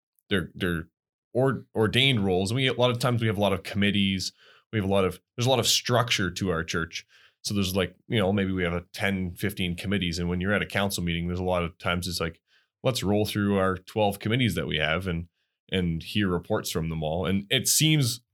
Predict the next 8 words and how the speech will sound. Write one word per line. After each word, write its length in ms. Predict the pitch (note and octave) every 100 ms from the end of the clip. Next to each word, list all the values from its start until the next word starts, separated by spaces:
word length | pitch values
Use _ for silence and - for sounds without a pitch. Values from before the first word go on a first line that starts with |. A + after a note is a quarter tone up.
| _
a 80 | G#2
lot 300 | G#2+ G#2+ -
more 200 | A2+ F#2+
corporate 580 | - G#2+ G#2+ G#2+ - F#2
than, 260 | E2+ E2+ - _ _ _
you 80 | -
know, 260 | G2+ E2+ F2 _ _ -
uh, 200 | G2 G2